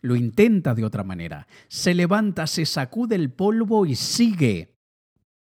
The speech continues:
pero no en ningún momento se rinde. Recuerda que cada fracaso nos da una lección. Y un fracaso es simplemente,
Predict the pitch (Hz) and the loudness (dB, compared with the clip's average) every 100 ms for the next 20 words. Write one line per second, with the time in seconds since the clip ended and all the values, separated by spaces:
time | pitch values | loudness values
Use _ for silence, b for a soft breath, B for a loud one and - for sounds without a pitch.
0 | _ _ _ 120 104 101 98 104 147 - | _ _ _ -2 0 -4 -2 0 0 -2
1 | _ _ _ _ 123 107 95 92 90 156 | _ _ _ _ -8 -8 -8 -8 0 0
2 | 160 131 139 170 156 190 214 _ _ _ | 2 -2 -4 -6 -6 -8 -8 _ _ _
3 | _ - - 110 - 117 110 80 69 65 | _ -12 -4 -2 -2 -2 -2 -6 -14 -18
4 | _ _ _ _ _ _ _ _ b b | _ _ _ _ _ _ _ _ b b
5 | b b b 95 107 147 185 247 269 302 | b b b -14 -2 0 2 0 -2 -4
6 | _ _ _ _ 202 - 190 220 254 262 | _ _ _ _ -8 -2 0 0 -2 -6
7 | - - 107 - 156 - - 175 226 - | -8 -8 -8 -4 -4 -2 -6 -8 -8 -10
8 | 113 98 - - 127 117 120 - _ - | -10 -10 -14 -10 -4 -2 -4 -10 _ -6
9 | 123 113 101 92 - - 85 127 _ _ | -6 -6 -10 -14 -18 -12 -12 -12 _ _
10 | _ _ _ _ b b b b b b | _ _ _ _ b b b b b b
11 | - 113 135 247 - 185 120 190 202 - | -8 0 2 2 0 -2 -2 -2 -2 -2
12 | 156 - 190 156 135 135 190 202 226 233 | -4 -2 -2 0 0 2 0 2 0 0